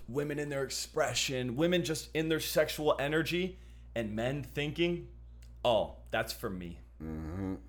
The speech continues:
Speaker 1: Men seeing eye contact with a woman and being like, "Oh, she wants me."
Speaker 2: Yes.
Speaker 1: No.
Speaker 2: Definitely
Speaker 1: No.
Speaker 2: not.
Speaker 1: That, I just, I get goosebumps even
Speaker 2: Yeah.
Speaker 1: saying that, because that,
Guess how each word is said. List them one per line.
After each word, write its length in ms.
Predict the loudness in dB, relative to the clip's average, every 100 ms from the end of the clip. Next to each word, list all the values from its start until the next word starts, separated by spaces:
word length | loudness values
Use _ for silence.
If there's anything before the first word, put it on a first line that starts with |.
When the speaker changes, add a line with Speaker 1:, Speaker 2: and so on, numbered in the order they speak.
| -10
Speaker 1:
Men 360 | 0 2 4 2
seeing 440 | -2 0 2 0 0
eye 200 | 2 2
contact 580 | 2 0 2 0 0 -2
with 140 | -2
a 40 | 0
woman 440 | 0 2 0 0
and 100 | -2
being 140 | 0 0
like, 140 | -2 0
"Oh, 180 | 0 0
she 200 | -4 -6
wants 380 | -4 -6 -8 -14
me." 200 | -14 -10
Speaker 2:
Yes. 880 | -2 0 2 2 0 -2 -2 -2 -6 -10 -6
Speaker 1:
No. 480 | -2 2 2 2 -6 -18 -14 -12 -2
Speaker 2:
Definitely 680 | 6 6 6 0 0 2 6
Speaker 1:
No. 180 | 8
Speaker 2:
not. 300 | 6 2 -2 -6 -18 -20 -20 -20 -20 -20 -20 -20 -20 -20 -20 -20 -20 2
Speaker 1:
That, 340 | 6 6 4 -6
I 60 |
just, 220 | -4 -4 -6 -2
I 60 | 0
get 240 | 0 -2
goosebumps 500 | -4 -4 -4 -8 -6
even 140 | -2 2
Speaker 2:
Yeah. 120 | 4
Speaker 1:
saying 220 | 2 0
that, 200 | -6 -8
because 380 | -6 -6 -6 -2
that, 320 | 4 4